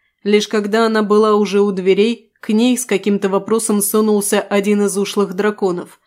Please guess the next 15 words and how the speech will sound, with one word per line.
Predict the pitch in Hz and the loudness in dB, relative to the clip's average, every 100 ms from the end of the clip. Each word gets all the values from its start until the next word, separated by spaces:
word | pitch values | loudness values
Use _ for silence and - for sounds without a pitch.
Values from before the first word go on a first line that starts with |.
| _ _ _ | _ _ _
Но | 202 208 | 0 0
генерал | 196 208 196 196 190 | 2 0 2 2 0
так | 185 - 208 214 | -4 -4 -4 0
на | 202 | 0
него | 196 185 | 2 0
рявкнул, | 185 185 190 - 185 175 170 | -2 -4 -8 -6 -6 -6 -10
что | _ - 220 | _ -4 0
этот | 202 202 208 | 2 0 -2
наглый | 208 202 202 202 | 0 2 2 2
тип | - 214 | 0 -2
быстро | 175 175 240 - 196 | -4 -2 -2 -2 -4
слинял | 190 196 190 220 220 | -2 -2 0 0 0
из | 202 | -2
поля | - 196 190 | -4 -2 -2
зрения. | 180 185 180 170 170 - | -2 -2 0 -2 -6 -10